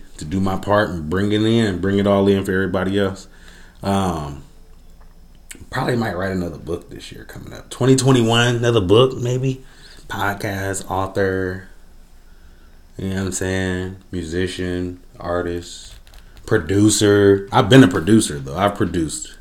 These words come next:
beats. So I'm already a producer. I don't say it, but I've produced. Some of my biggest songs I produced, actually. Not all of 'em, but just some. Like two or three or four or five. Or six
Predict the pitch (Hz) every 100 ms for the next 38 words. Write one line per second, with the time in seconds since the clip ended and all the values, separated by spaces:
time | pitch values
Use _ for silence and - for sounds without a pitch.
0 | - - 78 - - - 156 165 139 123
1 | 104 90 76 78 78 - - - - -
2 | - 117 123 - - 190 202 123 90 -
3 | - - - - - - 135 120 104 104
4 | 92 73 - - - - 196 160 139 135
5 | 139 139 135 151 151 101 - - - -
6 | - - - - - - - - - -
7 | - - - - - - - - - -
8 | - 92 131 107 - - - - - 123
9 | 170 175 139 101 85 82 85 - - -
10 | 113 107 101 - 95 - - - - -
11 | 143 135 - - 127 101 92 90 - -
12 | 78 - - - - - - - - -
13 | - - 117 104 - 117 110 - -